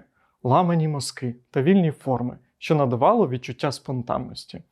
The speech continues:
Мистецтвознавець того часу Луї Леруа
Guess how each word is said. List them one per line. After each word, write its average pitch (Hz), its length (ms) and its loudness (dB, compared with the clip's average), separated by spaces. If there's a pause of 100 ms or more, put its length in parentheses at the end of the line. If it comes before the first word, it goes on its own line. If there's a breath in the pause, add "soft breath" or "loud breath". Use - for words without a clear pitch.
(320)
Мистецтвознавець 170 920 2
того 127 240 -2
часу 135 480 -2
Луї 127 320 0
Леруа 131 480 2